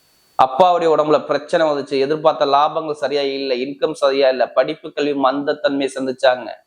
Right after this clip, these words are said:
ஒரு போட்டி போராட்டமா வாழ்க்கையை கடந்து போனாங்க. யாரு ஜாதகத்துல சனி பகவான் சரியில்லாத நபர்களா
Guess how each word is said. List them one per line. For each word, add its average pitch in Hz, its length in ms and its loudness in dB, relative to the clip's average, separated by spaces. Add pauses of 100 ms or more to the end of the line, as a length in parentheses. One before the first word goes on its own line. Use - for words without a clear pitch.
(640)
ஒரு 135 360 2
போட்டி 190 360 2
போராட்டமா 170 800 0
வாழ்க்கையை 147 380 -2
கடந்து 135 240 -4
போனாங்க. 123 440 -2
யாரு 127 300 2
ஜாதகத்துல 131 400 -4
சனி 139 340 -4
பகவான் 123 340 -2
சரியில்லாத 123 400 0
நபர்களா 117 480 0